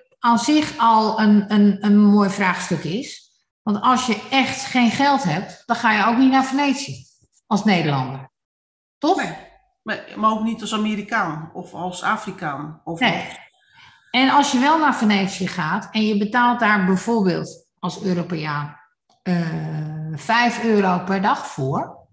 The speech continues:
Speaker 1: dan denk ik dat daar z-, dat, dat zo'n beperkte prijs is. Hè, dan betaal ik dus, eh, twintig euro per dag. Nou, als ik een paar dagen naar Venetië wil, hè, betekent dat dat dat op
Speaker 2: Binnen.
Speaker 1: mijn,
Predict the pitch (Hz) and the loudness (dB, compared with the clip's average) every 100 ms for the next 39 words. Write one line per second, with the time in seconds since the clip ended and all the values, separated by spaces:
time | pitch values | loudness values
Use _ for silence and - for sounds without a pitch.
0 | _ _ _ _ - - - 202 214 254 | _ _ _ _ -20 -18 0 2 4 4
1 | 302 262 208 214 202 185 180 185 180 196 | 2 0 0 0 0 2 2 0 -2 -2
2 | 196 175 - - - 196 269 349 294 - | 0 -2 -4 -10 -2 2 2 2 -2 0
3 | 254 240 196 202 254 294 247 135 143 285 | 0 0 -4 -2 -2 0 -2 -4 -8 -8
4 | - - _ _ _ _ - _ - 381 | -14 -20 _ _ _ _ -20 _ -4 -4
5 | - - _ - _ _ 208 214 190 226 | -4 -14 _ -20 _ _ -2 -2 0 0
6 | 247 226 180 185 - - 170 - - 220 | 2 2 2 2 0 -4 -8 -10 -4 0
7 | 202 190 - 190 180 156 147 147 151 143 | 0 -2 -2 0 2 -2 -6 -6 -6 -2
8 | 165 - - - - _ - 180 151 190 | 0 -2 -4 -14 -20 _ -6 -4 -2 -2
9 | 175 202 185 196 196 180 165 170 170 156 | 0 -2 -2 0 0 0 0 -2 -2 -4
10 | 143 160 175 220 240 226 262 233 302 254 | -4 -4 -4 -4 -4 -2 0 0 -2 -4
11 | 196 190 214 214 233 233 190 185 180 185 | -4 0 0 0 2 2 0 -2 -2 -2
12 | 190 190 180 180 175 180 | -4 -2 0 0 -4 -10